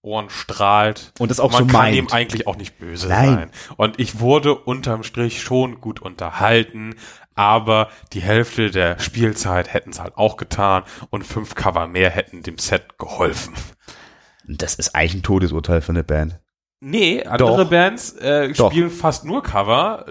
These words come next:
Speaker 1: sowas wie Limp Bizkit irgendwie, bestimmt
Speaker 2: Ja, aber das
Speaker 1: Typen
Speaker 2: ist ja
Speaker 1: aus
Speaker 2: nicht
Speaker 1: Covern und
Speaker 2: Ja.
Speaker 1: das ist trotzdem geil.
Speaker 2: Ja, aber das,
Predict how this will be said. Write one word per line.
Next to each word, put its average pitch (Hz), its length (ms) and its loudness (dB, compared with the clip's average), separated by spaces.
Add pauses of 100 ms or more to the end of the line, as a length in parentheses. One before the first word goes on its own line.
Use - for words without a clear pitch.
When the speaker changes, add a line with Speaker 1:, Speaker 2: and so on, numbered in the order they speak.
(100)
Speaker 1:
sowas 117 240 -6
wie 117 40 -4
Limp 113 200 -6
Bizkit - 360 -4
irgendwie, 101 360 -12
bestimmt 110 200 -4
Speaker 2:
Ja, 113 120 4
aber 131 100 2
das 131 140 2
Speaker 1:
Typen 143 80 -4
Speaker 2:
ist 135 80 4
ja - 0 -
Speaker 1:
aus - 80 4
Speaker 2:
nicht 131 80 2
Speaker 1:
Covern 151 300 2 (240)
und 131 80 0
Speaker 2:
Ja. - 60 2
Speaker 1:
das 143 80 2
ist 156 120 -6
trotzdem 139 320 -4
geil. 127 320 2 (100)
Speaker 2:
Ja, 98 80 -2
aber 101 240 -6
das, 95 220 -12